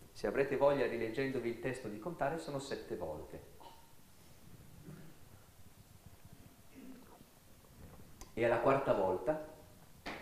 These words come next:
cioè a metà, eh, tre, quattro, tre, la quarta volta di questo movimento Gesù è sul litostroto e gli viene detto: "Ecco l'uomo."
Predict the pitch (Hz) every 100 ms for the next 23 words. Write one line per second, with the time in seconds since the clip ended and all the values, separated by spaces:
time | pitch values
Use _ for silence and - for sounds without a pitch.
0 | - - - - - - 101 101 85 -
1 | - - - - 101 - 104 98 - -
2 | - 104 98 - - 117 - - 82 151
3 | - - - - - - - - - -
4 | - - - - 95 98 139 - 147 -
5 | 90 - - - - 113 123 - 107 110
6 | 113 87 87 - - - - 104 123 113
7 | - 117 107 113 92 - - 120 - -
8 | - - - - - 101 107 113 98 -
9 | - - 107 - 113 98 87 87 82